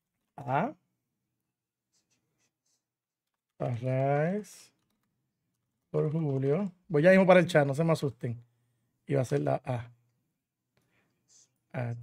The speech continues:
ahí. B. Eh, Gleyber por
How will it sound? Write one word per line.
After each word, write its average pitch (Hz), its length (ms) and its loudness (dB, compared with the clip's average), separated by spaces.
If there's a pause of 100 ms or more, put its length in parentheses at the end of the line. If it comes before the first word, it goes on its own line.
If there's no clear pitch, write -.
(120)
ahí. 120 300 -6 (840)
B. 135 640 -4 (2000)
Eh, 131 640 -6 (380)
Gleyber 139 920 -2 (120)
por 156 420 -2